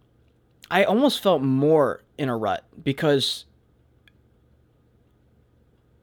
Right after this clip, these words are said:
it was taking too long, I guess. My routine was taking, like, way more time than I thought it was going to. And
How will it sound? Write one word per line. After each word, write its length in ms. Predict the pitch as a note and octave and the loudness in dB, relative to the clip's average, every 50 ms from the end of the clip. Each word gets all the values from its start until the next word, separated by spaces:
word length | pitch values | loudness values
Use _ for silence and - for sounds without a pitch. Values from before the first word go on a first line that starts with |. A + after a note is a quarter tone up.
| _ _ _ _ _ _ _ _ _ _ _ - | _ _ _ _ _ _ _ _ _ _ _ -8
it 120 | - F3 F3+ | -4 -2 -2
was 160 | F3+ D#3+ - | -2 -2 -2
taking 320 | - G#3+ A#3 A#3 C4+ A3 | 2 2 2 2 2 0
too 180 | - - G#3+ F3+ | 0 0 -2 -2
long, 500 | A#2+ B2+ C3+ B2 G2+ C#2 G#1 - A#2 - - | 0 0 -2 -2 -4 -6 -10 -16 -20 -14 -10
I 100 | - C3 | -8 -6
guess. 320 | A#2 A2+ G2+ F#2 - - | -6 -4 -6 -6 -4 -2
My 140 | D3 D3 C#3+ | 0 2 2
routine 420 | C#3 C#3 D#3 D3 - - G#3 G3 F#3 | 2 0 0 -4 -4 -4 -4 -2 -2
was 220 | E3+ D3+ - - | -2 -2 -4 -6
taking, 400 | - E3 D#3 C3+ D#3 D#3 E3 D3+ | -6 -6 -6 -4 -4 -4 -4 -2
like, 220 | C#3 B2 - - _ _ - | -4 -6 -6 -10 _ _ -20
way 540 | A2+ A#2+ C3 C3 D3+ D3+ D3 D3 D3+ C#3+ A#2 - | -14 -10 -4 2 4 4 4 4 2 -2 -4 -6
more 340 | - C3+ C3+ C3 C3+ C#3 C#3+ | -6 -4 -2 0 0 0 0
time 280 | C#3 - C3+ B2 B2+ C3 | -2 -6 -6 -4 -4 -4
than 100 | C3 A#2 | -4 -4
I 60 | A#2+ | -6
thought 240 | - - A#2 A#2+ B2+ | -4 -4 -2 0 0
it 60 | C3+ | 0
was 120 | C#3 C3+ | -2 -4
going 220 | - D3+ C#3+ D3+ D3 | -4 -4 -4 -4 -4
to. 220 | - E3+ E3+ E3 - - - - - - - - - _ _ - | -4 -4 -4 -6 -6 -12 -20 -20 -20 -20 -20 -20 -20 _ _ -6
And 480 | - C3+ C3+ C3 B2+ B2+ A#2+ A#2 - | -2 0 0 0 0 0 -2 -4 -4